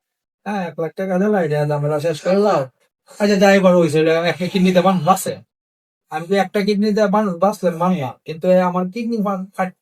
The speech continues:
মারার তো কোনো অধিকার নেই। আমার কিডনি কাটলো কেন? হ্যাঁ, ও দায়বদ্ধ হইছে। এই কথা কোনে আমি এক লাখ টাকা কোনে আমি আয় হইছে। এখন এক লাখ টাকা কি কিডনি বিক্রি হয়? তাহলে তো বেশ ঠিক আছে। এই কথা কয়ে আমি আয়া বসছি, আমি একবার কইলাম।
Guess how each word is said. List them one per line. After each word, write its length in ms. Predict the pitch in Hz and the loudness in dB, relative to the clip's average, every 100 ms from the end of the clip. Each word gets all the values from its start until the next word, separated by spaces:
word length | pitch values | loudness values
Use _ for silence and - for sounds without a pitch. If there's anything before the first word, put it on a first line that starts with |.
| - | -12
মারার 260 | 165 165 170 | -6 -4 -2
তো 80 | 185 | -4
কোনো 180 | 196 196 | -2 -2
অধিকার 320 | 165 156 135 | -2 -4 -6
নেই। 160 | 127 _ _ _ _ _ _ _ _ | -10 _ _ _ _ _ _ _ _
আমার 120 | 151 147 | -16 -10
কিডনি 280 | 208 202 208 | -8 -4 -6
কাটলো 240 | 269 175 | -4 -6
কেন? 160 | 151 120 107 _ _ - _ _ - - - | -6 -8 -12 _ _ -20 _ _ -18 -16 -12
হ্যাঁ, 280 | 190 208 185 - 170 339 349 349 - 359 339 - | -4 -2 -2 -4 -6 -6 -6 -8 -6 -6 -6 2
ও 100 | 220 220 196 | 6 6 8
দায়বদ্ধ 500 | 196 190 185 185 175 | 6 6 6 2 0
হইছে। 300 | 156 - 131 185 180 - - - 147 143 - | -4 -6 -10 -10 -12 -12 -18 -12 -12 -12 -6
এই 100 | 190 | -2
কথা 200 | 196 202 | -2 0
কোনে 220 | 202 214 | 0 2
আমি 200 | 226 175 | 2 2
এক 180 | 180 170 | 0 0
লাখ 140 | 185 180 | 0 -2
টাকা 160 | 196 185 | -2 -2
কোনে 260 | 202 202 170 | -4 -4 -4
আমি 160 | 156 | -2
আয় 180 | 143 135 | -2 -2
হইছে। 300 | 131 - 170 165 | -4 -10 -14 -12
এখন 260 | 151 156 160 | -10 -6 -4
এক 180 | 180 180 | -4 -2
লাখ 120 | 190 | -4
টাকা 160 | 185 202 | -2 -2
কি 100 | 190 | -4
কিডনি 240 | 202 196 196 | -6 -4 -4
বিক্রি 240 | 185 180 | -4 -2
হয়? 300 | 170 151 120 104 _ _ | 0 0 -4 -10 _ _
তাহলে 200 | - 170 180 | -10 -8 -6
তো 80 | |
বেশ 160 | 185 220 | -6 -6
ঠিক 160 | 190 180 | -6 -6
আছে। 200 | 175 170 127 113 _ _ _ _ _ _ 180 | -4 -6 -8 -12 _ _ _ _ _ _ -10
এই 100 | 175 | -6
কথা 200 | 170 180 | -6 -4
কয়ে 180 | 202 240 | -4 -4
আমি 180 | 156 | -4
আয়া 180 | 147 139 | -4 -4
বসছি, 200 | 139 147 | -4 -8
আমি 180 | 139 139 | -10 -8
একবার 300 | 139 131 135 131 | -12 -10 -12 -10
কইলাম। 380 | 131 131 127 | -8 -6 -8